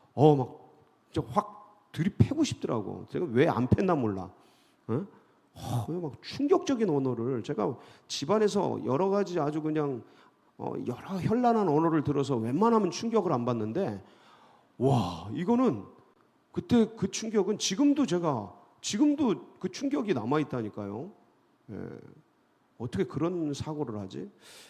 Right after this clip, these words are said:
그러니까 막 비웃고 조롱하고 욕하고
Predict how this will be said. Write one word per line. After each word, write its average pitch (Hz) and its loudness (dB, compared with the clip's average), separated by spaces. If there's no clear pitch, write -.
그러니까 247 4
막 196 2
비웃고 170 -2
조롱하고 165 0
욕하고 156 2